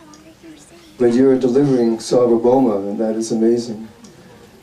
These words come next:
So similarly, I can personally say to Srila Gurudev, "You are delivering the whole world. You're Palya Dasya Shrimati Radhika.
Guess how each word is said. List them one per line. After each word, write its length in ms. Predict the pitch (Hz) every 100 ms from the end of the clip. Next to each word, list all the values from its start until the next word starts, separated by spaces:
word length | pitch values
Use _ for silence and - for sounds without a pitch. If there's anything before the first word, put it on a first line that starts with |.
| - -
So 200 | 170 143
similarly, 520 | 139 165 165 139 120
I 160 | 120 139
can 180 | 127
personally 460 | 120 139 135 127 117
say 260 | - 117 117
to 80 |
Srila 300 | 131 151 139 117
Gurudev, 720 | 120 117 113 117 123 - - - 143
"You 200 | 131 151
are 40 |
delivering 460 | 139 131 147 147 135
the 120 | 123
whole 200 | 135 131
world. 480 | 127 143 117 110 - 127
You're 180 | 123 127
Palya 380 | - 127 135
Dasya 440 | 120 120 - - 117
Shrimati 420 | - 120 120 123
Radhika. 480 | 113 120 131 131